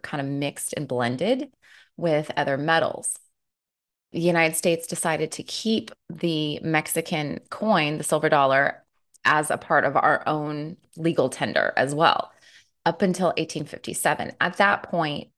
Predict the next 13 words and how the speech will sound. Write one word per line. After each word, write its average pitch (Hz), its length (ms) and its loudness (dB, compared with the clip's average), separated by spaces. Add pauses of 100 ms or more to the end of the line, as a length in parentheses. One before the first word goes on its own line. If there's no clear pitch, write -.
(100)
the - 80 -4
United 147 340 2
States 156 300 0
wanted 135 400 0
to - 340 -2
only 190 420 4
start 139 280 -2
utilizing 135 640 -2
our 143 200 4
own 143 220 2
circulated - 760 -4 (340)
silver - 280 -2
dollars. - 540 4